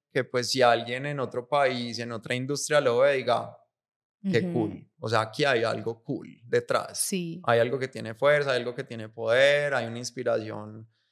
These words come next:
Speaker 1: chévere. Yo siempre he sido muy enamorado de Colombia, entonces creo que eso también ha marcado un montón, como siempre todo, y,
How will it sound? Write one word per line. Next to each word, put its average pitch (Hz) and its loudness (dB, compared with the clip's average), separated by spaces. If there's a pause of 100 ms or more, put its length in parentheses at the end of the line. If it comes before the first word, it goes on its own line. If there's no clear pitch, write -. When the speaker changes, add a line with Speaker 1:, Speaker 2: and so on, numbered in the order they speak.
(300)
Speaker 1:
chévere. 147 4 (600)
Yo 147 6
siempre 147 6
he 160 4
sido 170 2
muy 165 -2
enamorado 139 2
de 160 0
Colombia, 160 -2 (340)
entonces 120 0
creo 143 2
que 120 2
eso 113 -4
también 123 0
ha 113 -6
marcado 131 2
un 135 -2
montón, 135 0
como 123 -4
siempre 113 -2
todo, 135 2
y, 117 -4